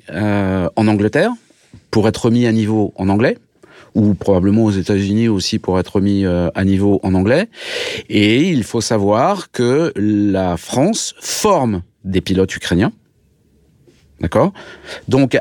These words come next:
après avoir remis à niveau ces, euh, en anglais ces pilotes ukrainiens, certains d'entre eux sont réintégrés en France pour être formés selon un cursus qui sera très certainement un cursus allégé par la for-, euh, par rapport à la formation de nos propres pilotes de chasse français.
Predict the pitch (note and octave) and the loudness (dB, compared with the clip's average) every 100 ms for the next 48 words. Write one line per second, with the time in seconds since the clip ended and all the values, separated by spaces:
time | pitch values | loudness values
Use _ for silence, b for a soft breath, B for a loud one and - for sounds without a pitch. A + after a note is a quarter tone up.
0 | - B2+ - - F3 D#3 B2 C3+ A#2+ A#2 | 0 -2 0 0 0 0 0 0 -2 -2
1 | B2+ C#3+ B2 A#2+ A#2 B2+ B2 - - G2+ | 0 0 0 0 0 0 -2 -4 -2 0
2 | F#2+ F2+ F2 E2 - A2+ A2 A#2 - - | 0 0 -2 -2 0 0 2 0 -2 -4
3 | G2+ G#2+ F#2 - F#2 D#3+ A#3+ B B B | -2 -2 -2 0 2 2 -2 B B B
4 | - C3+ C#3 C3 B2 - C3+ - G2+ B2 | -4 0 2 2 0 0 -2 0 0 2
5 | D#3 - B2+ A#2 A#2 A2 - A#2 - E3 | 0 0 -2 0 -2 -2 -4 -6 0 -2
6 | - - B B B B - A2+ B2 - | -2 -8 B B B B -2 2 2 -2
7 | - D#3+ D#3 D3+ C#3+ B2+ B B B - | -2 2 2 2 0 -2 B B B -6
8 | - D3 C#3 D3+ D3+ C#3 - A#2+ A2 - | -2 2 2 2 2 0 -2 -4 -2 -4
9 | - - D#3 C#3+ - - B B B - | -4 -4 0 -2 -2 -8 B B B -4
10 | G#2 - B2 - - - F3 - D3+ D3+ | -2 0 -2 -2 -2 -2 -2 -2 0 0
11 | C#3+ - A2+ G#2 C3+ - C#3+ - B2+ B2 | 0 -2 -4 -2 -4 0 -2 -2 0 0
12 | B2+ C3+ C3 G#2 G#2 - B2 G#2+ D#2+ F2+ | 2 0 -2 -2 -2 -2 -4 -2 -4 -2
13 | A2 G2 A2 A2+ G#2+ F#2+ G#2+ G#2+ - A2+ | -2 -2 0 0 0 -2 0 0 0 0
14 | G2 F#2 E2 - - - - G2 F#2+ F#2+ | 0 0 0 -2 -2 -2 -2 -2 0 0
15 | G2+ - - - G3+ | 0 -4 -4 -2 -2